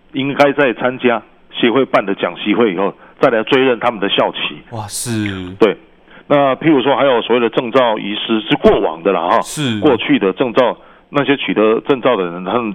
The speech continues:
Speaker 1: 证照的遗失，或者说他有可能改名了，
Speaker 2: 是。
Speaker 1: 要哪一个单位核发？哦，那譬如说常年在国外旅居的，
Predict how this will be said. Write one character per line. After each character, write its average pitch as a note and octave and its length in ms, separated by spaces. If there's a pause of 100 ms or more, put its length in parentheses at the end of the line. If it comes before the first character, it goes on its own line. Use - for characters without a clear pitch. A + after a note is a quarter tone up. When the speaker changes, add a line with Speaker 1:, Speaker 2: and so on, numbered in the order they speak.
Speaker 1:
证 B2+ 140
照 B2+ 100
的 G#2+ 100
遗 G#2 120
失， B2+ 120
或 C3 100
者 C3 100
说 B2+ 100
他 B2+ 140
有 B2 100
可 G#2 100
能 G2+ 140
改 E2+ 200
名 D#2+ 180
了， D#2+ 120 (220)
Speaker 2:
是。 - 260
Speaker 1:
要 A#2+ 120
哪 G2+ 120
一 A2+ 40
个 G#2 100
单 A#2 180
位 A#2 140
核 G2+ 220
发？ G2+ 220 (720)
哦， G#2+ 200
那 C3+ 100
譬 D3 140
如 B2+ 60
说 C3 260 (100)
常 A#2+ 140
年 A#2+ 140
在 C#3 80
国 A2+ 220
外 A#2 300 (340)
旅 G2+ 200
居 C3+ 220
的， A#2 200